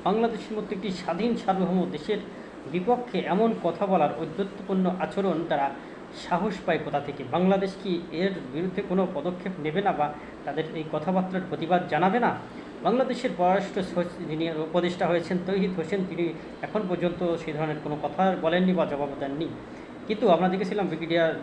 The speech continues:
জনাব সাখাওয়াত হোসেন, তিনি থাকলে হয়তো বা তখন একটি মতবাদ দিতেন। তিনি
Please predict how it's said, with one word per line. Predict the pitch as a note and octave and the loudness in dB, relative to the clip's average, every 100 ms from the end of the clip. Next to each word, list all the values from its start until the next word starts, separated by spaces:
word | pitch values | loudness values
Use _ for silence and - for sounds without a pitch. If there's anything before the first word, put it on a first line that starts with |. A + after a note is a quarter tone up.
| D3+ | -2
জনাব | D3+ D3+ - | -2 -2 -4
সাখাওয়াত | F#3+ F#3 G#3 F3+ | -4 2 2 2
হোসেন, | D#3+ F#3+ C#3+ | 0 -2 0
তিনি | E3 F3+ | 0 0
থাকলে | G3 F#3+ E3 | 0 0 0
হয়তো | E3 | 0
বা | E3 D3 | 0 -2
তখন | D3+ D#3+ C#3 A#2 - - - - - - | -2 -4 -4 -6 -12 -14 -14 -14 -14 -8
একটি | D3+ D3+ D3+ C#3+ | -8 -6 -4 -4
মতবাদ | C#3+ D3 D3 D3+ - | -2 -2 2 2 0
দিতেন। | D#3 D#3 A#2+ - - - - - - - - | -4 -4 -6 -8 -14 -12 -12 -12 -14 -14 -6
তিনি | A3 A3 G#3 | 2 6 6